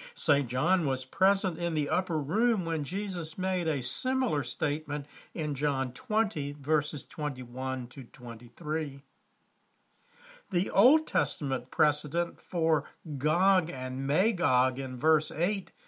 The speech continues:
is Ezekiel thirty-two and thirty-three,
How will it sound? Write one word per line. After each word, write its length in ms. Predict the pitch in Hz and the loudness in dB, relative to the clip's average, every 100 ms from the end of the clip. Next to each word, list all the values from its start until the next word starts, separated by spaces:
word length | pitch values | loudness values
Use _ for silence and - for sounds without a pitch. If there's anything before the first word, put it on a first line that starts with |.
| - - | -20 -4
is 240 | 220 202 202 | 0 2 2
Ezekiel 720 | 185 - 214 208 - 165 156 | 0 0 -2 -4 -2 0 0
thirty-two 1000 | - 196 196 185 - - 220 202 196 - | 2 2 2 0 -4 -2 0 0 -2 -4
and 340 | 151 156 143 143 | -2 -2 -2 -2
thirty-three, 1000 | 190 185 175 147 180 175 160 120 123 | 0 0 -2 -6 -4 0 0 0 -6